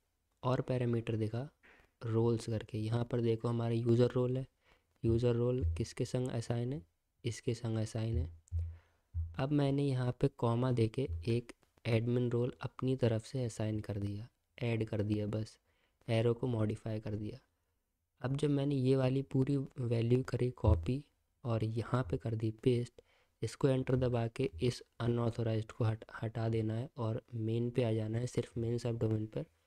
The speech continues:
और जैसे ही मैंने एंटर दबाया तो देख सकते हो मैं एडमिन डैशबोर्ड के अंदर आ गया।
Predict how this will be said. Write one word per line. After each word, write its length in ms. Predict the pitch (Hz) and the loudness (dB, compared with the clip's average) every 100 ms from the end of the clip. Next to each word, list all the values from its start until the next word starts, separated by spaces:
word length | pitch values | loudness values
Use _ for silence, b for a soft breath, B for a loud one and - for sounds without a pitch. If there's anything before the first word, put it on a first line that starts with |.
| _ _ _ | _ _ _
और 80 | 117 | -2
जैसे 320 | 113 120 - | 6 6 6
ही 60 | 139 | 2
मैंने 260 | 135 139 120 | 2 2 2
एंटर 220 | 117 120 | 0 0
दबाया 360 | 120 120 117 | 0 0 -2
तो 140 | 123 120 | -2 -2
देख 260 | 110 113 | 0 0
सकते 360 | - 113 - 123 | -2 -8 -6 -4
हो 140 | 131 - _ _ _ - - | -4 -6 _ _ _ -12 2
मैं 200 | 120 131 - | 4 4 4
एडमिन 400 | 117 117 123 123 | 4 4 2 2
डैशबोर्ड 480 | 117 110 - 117 - | 0 0 -2 -2 -2
के 120 | 123 | -2
अंदर 320 | 113 107 107 | 0 0 -2
आ 80 | 104 | -4
गया। 200 | 110 | -6